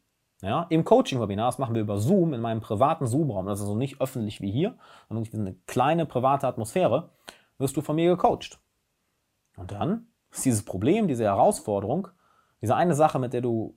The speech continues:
schon lange zu kämpfen hast, in ein paar Minuten weg. Dann weißt du genau, was die nächsten Schritte sind. Du weißt genau, wie du dein nächstes Ziel erreichst. Du weißt genau, was für dich als nächstes zu tun ist. Warum? Weil du dich als Person veränderst.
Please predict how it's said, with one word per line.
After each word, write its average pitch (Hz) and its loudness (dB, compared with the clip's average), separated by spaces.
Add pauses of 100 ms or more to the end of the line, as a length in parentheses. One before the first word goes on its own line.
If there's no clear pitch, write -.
(200)
schon 110 -6
lange 190 2
zu - -8
kämpfen 175 -4
hast, - -8 (800)
in 123 -2
ein - -2
paar 131 0
Minuten 113 -2
weg. 87 -10 (720)
Dann 117 2
weißt 147 4
du - -4
genau, 175 6
was 175 2
die 143 -4
nächsten 135 -4
Schritte 107 -8
sind. 90 -12 (400)
Du - -8
weißt 117 0
genau, 165 6
wie 147 -2
du 135 -4
dein 135 -2
nächstes 120 -8
Ziel 107 -4
erreichst. 92 -8
Du 113 -4
weißt 117 -4
genau, 165 4
was 175 2
für 139 -6
dich 135 -4
als 120 -6
nächstes 120 -8
zu 107 -8
tun - -10
ist. - -20
Warum? 196 4 (1000)
Weil 113 -2
du 147 0
dich 147 0
als 135 -4
Person 113 -4
veränderst. - -10